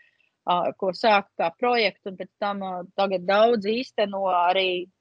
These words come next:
brīvprātīgi, un plus vēl mums arī bija putnu pielikumā. Šā gada putnu pielikumā ir Andris Stīpnieks ar visu video,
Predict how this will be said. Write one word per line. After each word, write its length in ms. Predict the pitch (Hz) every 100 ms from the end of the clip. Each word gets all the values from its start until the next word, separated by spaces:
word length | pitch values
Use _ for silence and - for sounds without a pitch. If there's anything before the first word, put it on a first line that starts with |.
| _
brīvprātīgi, 920 | 185 220 294 320 240 196 233 214 196 202
un 60 |
plus 300 | 190 226 262
vēl 160 | 233 196
mums 240 | 190 196 -
arī 220 | 202 190
bija 260 | 196 220 185
putnu 360 | - 247 -
pielikumā. 720 | 196 240 226 269 - 196 185 170 175 - - - _ -
Šā 280 | 202 240 226
gada 220 | 240 233
putnu 320 | - - - 247
pielikumā 680 | 247 240 208 - 208 196 180
ir 120 | 180 196
Andris 300 | 208 220 -
Stīpnieks 540 | - 240 - 180 -
ar 80 | 190
visu 240 | 240 -
video, 400 | 226 214 214 185